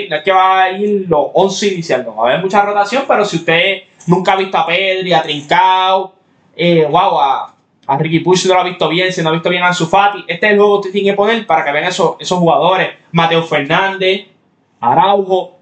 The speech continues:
eh, para que usted se vea, Iñaki Pe-, Iñaki Peña, todos estos jugadores. Así que,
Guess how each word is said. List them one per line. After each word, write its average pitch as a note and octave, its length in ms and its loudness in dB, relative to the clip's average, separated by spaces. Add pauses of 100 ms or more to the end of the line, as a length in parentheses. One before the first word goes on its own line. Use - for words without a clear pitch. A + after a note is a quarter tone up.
(120)
eh, D#3 100 -6
para - 160 -2
que E3 60 -4
usted D#3+ 160 -6
se G#3+ 280 -4 (120)
vea, E3 400 2
Iñaki C#3 340 -4
Pe-, E3+ 480 -2
Iñaki D#3 460 -2
Peña, F3 600 -2 (140)
todos A#3 160 0
estos C4 160 -2
jugadores. F#3 420 0 (240)
Así G#3 140 -4
que, A3 240 -4